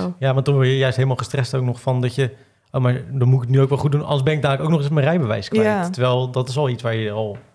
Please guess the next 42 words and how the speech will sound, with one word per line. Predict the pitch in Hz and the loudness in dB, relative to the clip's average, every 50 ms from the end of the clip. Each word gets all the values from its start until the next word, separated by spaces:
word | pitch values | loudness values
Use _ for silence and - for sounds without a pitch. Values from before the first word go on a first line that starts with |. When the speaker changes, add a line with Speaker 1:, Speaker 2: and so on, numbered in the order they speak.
| _ _ _ | _ _ _
Speaker 2:
het | - 107 - - - | -20 -18 -16 -10 -4
al | - 131 120 110 | -2 -2 -2 -2
spannend | - - 123 113 110 110 113 | -2 -2 -2 -2 -2 -6 -8
vindt. | - - 120 123 143 208 | -6 -6 -6 -4 0 2
Speaker 1:
Mhm. | 196 190 185 180 175 180 196 - _ _ _ _ _ _ _ | 2 2 2 2 0 -4 -6 -10 _ _ _ _ _ _ _
Speaker 2:
Ja, | 135 135 123 - | -4 -4 -4 -4
nou, | 131 - - _ _ | -6 -12 -20 _ _
daar | 127 127 127 | -4 -2 -2
ben | 131 135 | -2 -2
ik | 123 113 | -2 -4
wel | 110 107 | -4 -4
met | 104 101 - | -6 -8 -12
je. | - 104 98 95 104 | -12 -12 -10 -10 -8
Ja, | 117 110 110 131 | -8 -8 -8 -8
dat, | 127 113 110 - | -10 -12 -12 -12
daar | - - - 123 123 | -8 -4 -2 -2 0
ben | 120 131 135 | 0 0 0
ik | - | 0
het | - 127 | 0 0
ook | 131 120 | 0 0
wel | 127 127 | 0 0
mee | 120 117 110 | 0 -2 -4
eens | 110 107 | -4 -6
dat | 113 110 - | -8 -10 -12
het | 107 101 107 | -14 -14 -10
niet, | 117 117 117 113 - - | -8 -8 -8 -6 -8 -8
eh, | 113 110 110 110 110 110 113 113 - _ _ _ | -6 -6 -4 -4 -6 -6 -6 -8 -10 _ _ _
Speaker 1:
Nee, | - 208 220 226 233 226 220 214 208 | 0 2 2 4 2 2 2 2 0
je | 208 | 0
hoort | 202 190 190 | 0 0 0
Speaker 2:
nee. | 196 | 0
Speaker 1:
wel | 185 185 - | -2 -4 -4
vaak | 190 196 196 - | -6 -6 -4 -4
inderdaad | 185 180 175 170 165 170 | -4 -4 -4 -4 -6 -6
dat | - 170 175 | -6 -8 -8
het | 175 180 | -8 -6
juist | 180 175 175 180 175 - | -6 -4 -4 -4 -6 -6
omdat | 185 175 175 | -8 -6 -4
je | 170 | -4
zo | 175 170 | -2 -2
oplettend | - 160 - 175 165 160 - 185 170 175 | -2 -4 -2 -2 -4 -4 -4 -6 -8 -6
rijdt, | 170 160 165 175 196 - - - | -6 -4 -4 -6 -8 -10 -14 -20